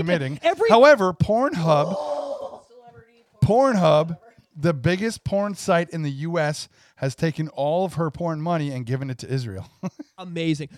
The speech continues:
Speaker 2: I gotta say right now, I'm not a, we, we've talked about cancel culture on the show and how it's not cool. We don't like what they're doing to Russell and all this kind of stuff.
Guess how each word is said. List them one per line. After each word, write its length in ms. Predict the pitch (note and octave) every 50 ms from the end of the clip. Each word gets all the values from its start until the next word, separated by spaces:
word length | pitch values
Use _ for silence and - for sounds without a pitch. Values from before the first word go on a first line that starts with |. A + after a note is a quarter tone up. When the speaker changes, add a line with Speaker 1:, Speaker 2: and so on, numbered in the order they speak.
| - -
Speaker 2:
I 120 | A3 C4 E4+
gotta 160 | G4+ G#4 A#4
say 160 | - G4 D#4+
right 200 | C4+ B3+ B3 B3+
now, 200 | A3+ G#3 F#3 D3 - - _ - - _ _ _ _ _ _ _ _ _ -
I'm 160 | C#4 F#4+ G#4
not 220 | A4+ A#4+ G#4+ G4 D#4
a, 40 |
we, 200 | C#4+ D4 F#4+ F#4+
we've 160 | - E4+ A4+ -
talked 220 | - D#4+ E4+ -
about 160 | C4 B3 G3+
cancel 280 | - - A#3 G#3+ - G#3+
culture 260 | - A#3 A3 - A3
on 20 | G#3
the 80 | G3
show 380 | - - G#3+ G#3 G3+ G3+ G3+ - -
and 140 | E3+ E3 D#3
how 140 | F#3+ F#3
it's 160 | F3 D#3+ - F#3
not 200 | G3+ G3+ F#3+ -
cool. 220 | - G#3 G3 F#3+
We 80 | F3+ E3+
don't 140 | F3+ G3 G3+
like 100 | F#3+ E3+
what 100 | G3+ G#3
they're 60 | F#3+
doing 180 | E3+ F3+ F3+ D#3+
to 60 | D3
Russell 360 | C#3+ E3 F3 F3+ - G3 F#3
and 80 | F3+ E3+
all 80 | F3 E3+
this 100 | E3+ -
kind 140 | - E3+
of 60 | E3 -
stuff. 280 | - F3+ E3 D#3 D3+